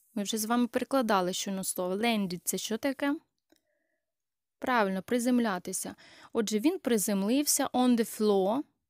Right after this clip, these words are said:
Floor — це що таке? Floor — підлога.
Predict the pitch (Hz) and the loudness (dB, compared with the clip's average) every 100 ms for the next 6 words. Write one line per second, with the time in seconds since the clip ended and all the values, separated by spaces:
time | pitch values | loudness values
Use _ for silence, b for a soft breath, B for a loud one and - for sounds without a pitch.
0 | _ _ _ - 226 220 196 165 180 170 | _ _ _ -4 0 2 2 -2 -6 -6
1 | 220 247 285 - 262 262 277 - _ _ | -6 -4 -4 -2 -4 -4 -6 -16 _ _
2 | _ _ _ _ _ _ _ _ _ _ | _ _ _ _ _ _ _ _ _ _
3 | _ _ _ _ _ _ _ _ _ - | _ _ _ _ _ _ _ _ _ -20
4 | - 233 240 311 - 277 233 214 180 160 | -8 0 2 2 0 -4 -2 -2 -2 -8